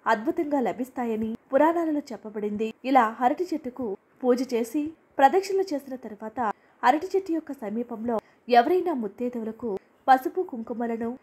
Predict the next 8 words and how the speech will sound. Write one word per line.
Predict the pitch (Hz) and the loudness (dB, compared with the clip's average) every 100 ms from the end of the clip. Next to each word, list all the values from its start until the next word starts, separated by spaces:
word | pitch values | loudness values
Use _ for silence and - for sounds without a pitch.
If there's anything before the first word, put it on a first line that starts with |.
| _ _ - | _ _ 0
పూలు, | 302 330 381 | 4 6 4
పండ్లను, | 311 214 220 233 247 277 - _ - | 2 -6 -4 -2 -4 -8 -16 _ 2
రవికి | 247 254 339 | 2 4 0
వస్త్రాన్ని | 349 339 294 269 247 | -2 -2 -4 -4 -6
ఇచ్చి | 185 - 269 285 311 - | -10 -8 -8 -8 -8 4
తాంబూల | 269 294 370 370 | 6 6 2 0
వాయనాన్ని | 330 277 262 240 | -2 -4 -4 -6
ఇవ్వండి. | 202 208 208 | -8 -8 -6